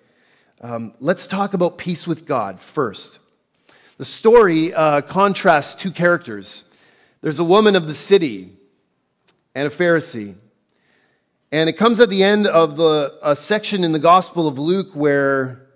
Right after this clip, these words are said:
people have been asking this question, "Who is this Jesus guy and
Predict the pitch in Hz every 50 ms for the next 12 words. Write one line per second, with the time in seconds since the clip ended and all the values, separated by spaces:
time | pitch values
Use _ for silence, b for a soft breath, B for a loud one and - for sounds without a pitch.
0 | _ - 202 247 208 294 285 247 240 226 196 196 208 202 - 214 202 185 165 -
1 | - 180 185 175 - 165 147 143 139 - 214 254 294 302 262 214 220 220 190 170
2 | 160 160 147 - - - - - 165 175 180 165 135 120 104 - - - 101 98
3 | 95 107 120 135 139 135 131 135